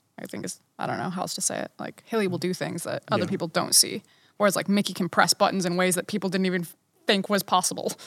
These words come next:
Speaker 2: Yeah. If you guys are comfortable, do you mind sharing, like, if you were to vote for a player on your team to M V P, who would it be? I know some, maybe if, if you're not, that's totally cool, 'cause obviously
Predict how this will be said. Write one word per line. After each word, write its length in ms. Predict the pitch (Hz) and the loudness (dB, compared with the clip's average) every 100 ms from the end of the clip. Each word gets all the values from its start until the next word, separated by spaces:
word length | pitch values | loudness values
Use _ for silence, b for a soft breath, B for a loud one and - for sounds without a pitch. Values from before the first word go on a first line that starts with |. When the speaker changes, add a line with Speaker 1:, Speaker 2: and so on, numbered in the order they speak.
| B B - | B B -6
Speaker 2:
Yeah. 180 | 104 104 - | -4 -6 -2
If 140 | 127 156 | 0 6
you 40 | |
guys 220 | 180 214 | 6 6
are 40 | - | 4
comfortable, 340 | 139 - 107 | 2 4 4
do 60 | 101 | 6
you 60 | |
mind 160 | 113 117 | 4 4
sharing, 260 | 131 123 | 4 6
like, 220 | 113 101 - | 6 2 2
if 220 | 123 120 | 2 4
you 100 | 120 | 4
were 220 | 101 104 104 | 6 6 6
to 80 | |
vote 200 | 101 104 | 6 4
for 120 | - 107 | 4 0
a 40 | |
player 220 | 110 104 | 4 4
on 120 | 107 | 4
your 60 | 107 | 0
team 200 | 107 107 | 0 0
to 80 | 95 | 0
M 140 | 104 | 0
V 100 | 107 | -2
P, 220 | 104 113 | -2 -2
who 140 | 104 98 | 0 0
would 100 | 95 | 0
it 80 | 90 | -2
be? 260 | 98 110 | -2 -2
I 80 | 110 | -2
know 140 | 98 92 | -2 -2
some, 280 | - 87 | -2 -2
maybe 300 | 98 95 95 | -2 -2 -2
if, 140 | 95 - | -4 -6
if 100 | - | -2
you're 80 | 107 | 2
not, 220 | 101 - | 2 2
that's 160 | 90 | -4
totally 200 | - 90 | -4 -4
cool, 240 | 87 95 90 | -4 -4 -4
'cause 140 | - | -4
obviously 560 | 95 90 92 - - | -2 -2 -4 -6 -8